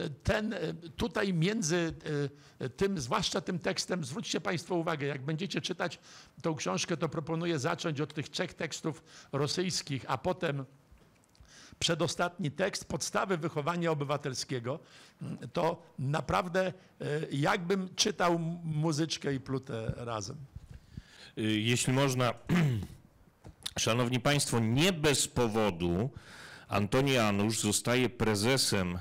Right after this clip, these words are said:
Speaker 2: Związku Strzeleckiego, czyli tego pionu cywilnego, w roku tysiąc dziewięćset dwudziestym dziewiątym.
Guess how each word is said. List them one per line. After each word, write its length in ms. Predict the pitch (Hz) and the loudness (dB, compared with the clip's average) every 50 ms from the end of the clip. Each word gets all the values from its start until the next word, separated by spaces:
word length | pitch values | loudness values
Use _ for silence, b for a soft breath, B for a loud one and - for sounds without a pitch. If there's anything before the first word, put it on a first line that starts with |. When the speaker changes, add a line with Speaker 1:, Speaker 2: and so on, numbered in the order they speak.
| - - _ - | -8 -12 _ -6
Speaker 2:
Związku 840 | - 90 92 87 104 120 123 123 117 - - - - 104 98 92 85 - | -4 -2 0 2 2 2 4 2 2 0 -2 0 0 2 2 0 -2 -4
Strzeleckiego, 1040 | - - - - - - - 113 110 107 101 90 - - - - 98 95 87 92 104 110 | -4 -4 -2 0 2 2 4 4 2 2 2 2 0 0 2 2 2 2 4 2 2 2
czyli 220 | - 117 101 98 | 0 -2 -4 -4
tego 180 | - 101 104 98 | -4 -4 -4 -4
pionu 320 | - - 113 110 110 104 | 0 0 0 0 0 0
cywilnego, 920 | - - 107 98 101 101 101 101 98 95 92 85 78 85 85 87 101 135 156 B B B B B B B B B B - | -2 -2 -2 0 0 0 0 2 2 2 2 2 2 0 2 2 2 0 -4 B B B B B B B B B B 0
w 60 | 98 | 2
roku 240 | 110 113 - 135 127 | 2 2 2 0 -2
tysiąc 340 | - 120 - 131 117 107 | -2 0 0 0 0 0
dziewięćset 300 | 113 123 120 117 - 117 | 0 -2 0 0 -2 -2
dwudziestym 640 | 98 98 101 104 110 117 113 - - 120 113 107 107 - - - | -2 -2 -2 0 2 2 2 2 2 0 0 0 -2 -8 -12 -6
dziewiątym. 1160 | 98 98 101 110 117 104 107 107 101 92 82 82 80 73 - - 92 87 87 98 131 165 185 | -2 2 4 4 4 4 4 4 4 4 2 0 -4 -6 -4 -2 0 2 2 2 0 -2 -4